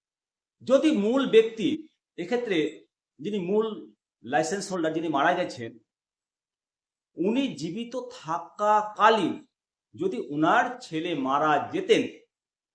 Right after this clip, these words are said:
তাহলে উনার বৌমা পরিবারের সদস্য হিসেবে বিবেচিত হতে পারতেন। কিন্তু এই মামলায়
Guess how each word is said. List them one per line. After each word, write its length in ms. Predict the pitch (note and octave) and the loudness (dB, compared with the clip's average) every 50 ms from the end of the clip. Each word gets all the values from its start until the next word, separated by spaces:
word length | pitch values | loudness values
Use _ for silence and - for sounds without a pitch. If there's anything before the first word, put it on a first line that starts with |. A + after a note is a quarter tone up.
| _ _ _ _ _ _ _ | _ _ _ _ _ _ _
তাহলে 680 | - D3 C#3+ C3+ B2+ B2 D3 G3+ A3+ B3 B3+ - - - | 0 0 0 0 -4 -8 -8 -6 -4 -4 -4 -4 -6 -8
উনার 440 | - B2 B2 B2+ C#3 E3 G#3 B3 C#4 - - - _ _ _ _ _ _ _ _ _ _ _ _ _ _ _ - | -10 -12 -8 -4 -2 0 0 -2 -2 -4 -12 -20 _ _ _ _ _ _ _ _ _ _ _ _ _ _ _ 0
বৌমা 460 | B2+ G3+ B3+ C4+ A#3 F#3 B2 G2 - - - _ _ _ _ _ _ _ _ _ _ _ _ _ _ _ _ _ _ _ | 4 4 6 6 4 2 0 -2 -4 -10 -16 _ _ _ _ _ _ _ _ _ _ _ _ _ _ _ _ _ _ _
পরিবারের 440 | - D3+ E3 E3 E3+ E3+ F#3+ G#3 A3+ | -4 -2 -2 -2 0 -2 -2 -2 -2
সদস্য 560 | G#3 - - C3+ B2 B2+ B2+ C#3 C3+ - - | -4 -6 -6 -6 -6 -6 -6 -10 -10 -12 -12
হিসেবে 680 | E3+ D#3 C3 C3 - - D#3 D#3 G3 B3+ B3 A#3+ - - _ _ | -12 -10 -10 -10 -8 -8 -4 -4 -4 -4 -4 -6 -10 -20 _ _
বিবেচিত 520 | _ F#2+ A2 A#2+ - B2+ B2 B2 D#3 D3+ - | _ -12 -12 -8 -8 -8 -8 -8 -8 -8 -8
হতে 320 | A#2+ G#2+ B2+ B2+ - D3 - - - | -8 -8 -10 -6 -6 -6 -6 -6 -4
পারতেন। 1200 | - A2+ A2 A#2 A#2+ A#2 - _ _ _ - E3 D#3+ D#3+ D#3+ D#3 D#3 D3+ D3 C3+ A#2 G#2 F2+ - - _ _ _ _ _ _ _ _ _ _ _ _ | -2 0 0 0 0 -2 -6 _ _ _ -4 2 2 4 4 6 4 4 4 2 0 -2 -6 -10 -14 _ _ _ _ _ _ _ _ _ _ _ _
কিন্তু 800 | - G#3+ C4 C4+ C#4 C4+ C4 - - B3 G#3+ E3+ D3 B2 - - _ _ _ _ _ _ _ _ _ _ _ _ _ _ _ _ _ _ - - _ _ _ _ | -2 2 4 4 4 4 2 -2 2 4 6 6 6 4 2 -4 _ _ _ _ _ _ _ _ _ _ _ _ _ _ _ _ _ _ -20 -20 _ _ _ _
এই 360 | - D#3 G3 A#3+ C4+ D4 C#4+ | 6 8 8 10 10 6 2
মামলায় 720 | B3 G#3 G3 G3 G3+ G#3 A3 A3 G#3 F#3 D3+ C3 A2 F#2+ | 2 4 6 6 6 6 6 6 8 8 6 4 2 -2